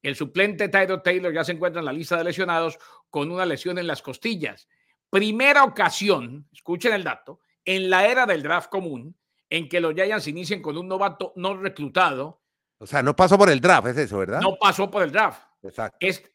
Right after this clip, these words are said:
Speaker 1: desde el dos mil diez y segundo en la campaña, porque el que acabamos de lesiona-, de mencionar, Tyson Bagent, ha iniciado los partidos recientes con los Chicago Bears. DeVito será el décimo quarterback novato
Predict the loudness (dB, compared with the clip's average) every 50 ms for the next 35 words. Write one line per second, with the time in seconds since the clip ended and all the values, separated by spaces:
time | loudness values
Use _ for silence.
0 | _ _ _ -6 -4 -4 -4 -2 -2 -4 -4 -2 -2 -2 -2 -2 -6 -8 -8 -6
1 | 0 2 2 2 0 -4 -12 -18 _ _ _ _ _ _ _ -8 -6 -4 -2 -2
2 | -2 -2 -4 -8 -8 -2 0 2 2 4 2 2 2 -2 -4 -8 _ _ _ _
3 | -8 -2 -2 -2 0 0 -2 2 2 2 4 2 0 -6 -6 -8 -8 -6 -6 -8
4 | -8 -6 -6 -4 -4 -4 -4 -2 0 2 2 2 2 2 -2 -2 -2 -4 -4 -4
5 | -6 -6 -8 -8 -4 -2 -2 -2 -2 -2 -4 -6 -4 -4 -4 -2 -2 -4 -4 -2
6 | -4 -4 -4 -4 -4 -2 -2 -2 -2 -6 -12 -14 -16 _ _ _ _ _ _ _
7 | _ _ -2 -2 -2 0 -4 -6 -2 0 2 2 4 4 4 2 2 0 -4 -8
8 | -12 -16 _ _ _ -8 -8 -6 -4 -4 -4 -4 -6 -4 -4 -4 -4 -4 -6 -10
9 | -10 -8 -4 -4 -4 -4 -4 -4 -4 -4 -4 -4 -8 -10 -8 -8 -8 -8 -10 -6
10 | -6 -4 -4 -2 0 2 0 0 0 -4 -10 _ _ _ _ _ _ -4 -4 -4
11 | -2 -4 -4 -2 0 0 0 -2 -2 -2 0 0 0 0 -2 -4 -4 -4 -4 -4
12 | -4 -4 -2 -4 -4 -4 -4 -2 -2 -2 -2 -2 -4 -6 -6 -6